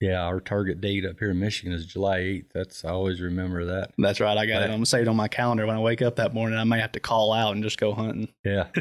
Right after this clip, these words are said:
Speaker 2: <laughs>
Speaker 1: Last year, it was July ninth. I took a day off work, and I headed for the U P, took my rabbit dogs up there on the first day, or, or actually the second day, I guess. But yeah.
Speaker 2: Absolutely. Absolutely.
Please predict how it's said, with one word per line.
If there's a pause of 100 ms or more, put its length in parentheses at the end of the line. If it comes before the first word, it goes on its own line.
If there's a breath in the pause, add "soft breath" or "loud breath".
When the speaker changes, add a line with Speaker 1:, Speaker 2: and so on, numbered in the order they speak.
(220)
Speaker 2:
<laughs>
Speaker 1:
Last
year,
it
was
July
ninth.
I
took
a
day
off
work,
and
I
headed
for
the
U
P,
took
my
rabbit
dogs
up
there
on
the
first
day,
or, (220)
or
actually
the
second
day,
I
guess.
But (100)
yeah. (380)
Speaker 2:
Absolutely. (320)
Absolutely.